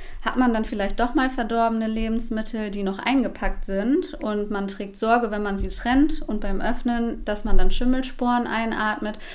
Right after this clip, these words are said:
Dann kann man sie notfalls auch im Restabfall entsorgen. Und viele Haushalte haben auch einen eigenen Komposter im Garten. Da kann man ebenfalls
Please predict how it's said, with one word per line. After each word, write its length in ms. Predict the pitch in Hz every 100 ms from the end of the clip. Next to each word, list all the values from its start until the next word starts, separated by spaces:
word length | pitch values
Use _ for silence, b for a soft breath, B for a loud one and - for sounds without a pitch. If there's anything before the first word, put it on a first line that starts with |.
| B -
Dann 80 |
kann 180 | 196 208
man 120 | 214 196
sie 80 |
notfalls 460 | 190 185 185 196 185
auch 160 | 190 196
im 260 | 190 185
Restabfall 640 | 180 208 - 269 262 254 240
entsorgen. 680 | 240 240 233 226 226 226 233 B B B B -
Und 300 | 220 214 214
viele 360 | 208 277 269 233
Haushalte 560 | 220 233 220 214 214
haben 240 | 208 202 208
auch 160 | 202
einen 320 | - 196 190 -
eigenen 600 | 196 196 196 185 170 -
Komposter 680 | 214 202 - 233 - 190
im 160 | 196 190
Garten. 420 | 190 202 190 240
Da 100 | 226
kann 180 | 233 240
man 160 | 233 180
ebenfalls 540 | 214 226 220 196 -